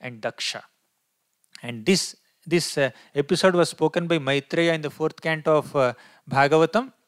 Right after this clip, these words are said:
in connection with, by, uh, in the connection of, uh, describing the descendants of the daughters of Swayambhu Manu. One of the daughters of Swayambhu Manu was Prasuti, who married Daksha,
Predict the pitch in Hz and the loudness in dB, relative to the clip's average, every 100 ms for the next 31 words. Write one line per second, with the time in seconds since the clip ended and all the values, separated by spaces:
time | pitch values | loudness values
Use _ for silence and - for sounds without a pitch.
0 | _ _ _ _ _ - 214 220 185 185 | _ _ _ _ _ -4 -2 0 0 0
1 | 180 - 185 196 - _ _ _ - 170 | -2 -4 -4 -6 -10 _ _ _ -2 -2
2 | 165 - - _ _ _ - 131 131 139 | 0 -8 -10 _ _ _ -20 -18 -18 -12
3 | 139 147 147 - 151 147 143 156 156 160 | 0 2 2 -2 -4 -2 -2 -2 -2 0
4 | 170 - 175 165 151 156 131 151 - 175 | -2 -2 2 2 2 0 -4 -4 -2 2
5 | 180 180 185 180 156 123 _ _ - 151 | 4 4 0 -2 -4 -6 _ _ -8 -4
6 | 165 - 214 220 208 196 170 180 160 - | -2 0 2 2 0 0 2 2 2 -4
7 | 151 208 175 151 151 - 165 175 - 147 | -4 -4 2 4 4 2 -6 -8 -8 -4
8 | 135 139 120 127 120 107 107 143 165 160 | -4 -4 -8 -10 -12 -12 -8 -6 -4 -2
9 | 139 143 147 - 143 - 135 143 139 139 | 0 0 0 -6 -8 -8 -8 -8 -10 -8
10 | 135 127 196 202 - _ _ - 160 - | -8 -4 -4 -4 -10 _ _ -4 -4 -2
11 | 202 226 262 - _ _ 160 143 131 131 | -2 -2 -4 -6 _ _ -6 0 0 0
12 | 117 143 - - 240 | 0 -4 -2 -4 -4